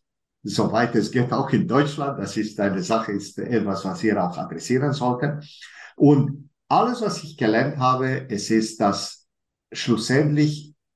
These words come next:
all, all Business und der ganze Erfolg und alles, was in einer Unternehmung oder in einem Business zählt, sind Menschen.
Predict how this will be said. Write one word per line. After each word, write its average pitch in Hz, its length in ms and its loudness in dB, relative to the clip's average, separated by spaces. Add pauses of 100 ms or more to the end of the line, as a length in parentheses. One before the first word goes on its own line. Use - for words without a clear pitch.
(120)
all, 147 440 2
all 165 500 2
Business 107 600 0
und 90 240 -2
der 90 100 -2
ganze 139 360 0
Erfolg 101 560 0
und 87 220 0
alles, 135 420 0
was 117 220 -2
in 104 100 0
einer 101 240 0
Unternehmung 101 600 0
oder 101 200 -2
in 95 180 0
einem 90 220 0
Business 104 580 -2
zählt, 101 360 0
sind 95 320 0
Menschen. 87 400 0